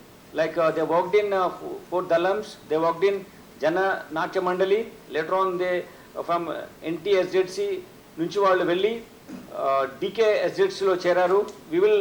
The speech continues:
come back to you on these details because we need to review it because just joined, they just joined us.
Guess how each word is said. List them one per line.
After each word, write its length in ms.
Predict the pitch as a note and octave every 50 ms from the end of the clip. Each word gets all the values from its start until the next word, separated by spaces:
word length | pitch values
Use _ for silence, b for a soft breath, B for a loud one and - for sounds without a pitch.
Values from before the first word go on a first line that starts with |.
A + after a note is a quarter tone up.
| G3 -
come 120 | F#3 G3 G3
back 160 | G#3+ A3 A3 -
to 60 | A3 A3
you 60 | G#3
on 140 | F#3+ F#3+ F#3
these 180 | F#3 F#3 F3 F3 D#3 D#3
details 380 | F3 F3 F#3+ F#3 F3+ F3 - - - - - - -
because 260 | C#3+ F3+ E3+ E3 D#3 D3+ D#3+
we 60 | E3+
need 220 | D#3+ E3+ F3 F3 F#3+
to 280 | F#3+ F#3 F3 D#3+ D3 C#3+ C#3
review 220 | D3+ D3 F3+ F#3 F3+ F3
it 100 | F3 - D3+
because 200 | D3+ D#3+ D#3 C#3 -
just 200 | - E3 D#3+ - -
joined, 380 | E3 E3 E3+ E3+ D#3+ D#3+ C#3+ C3+
they 120 | D3 D3 C#3+
just 220 | C#3+ D#3 D#3+ D#3
joined 260 | D3+ D3+ D#3+ E3 D#3+
us. 140 | E3 E3+ -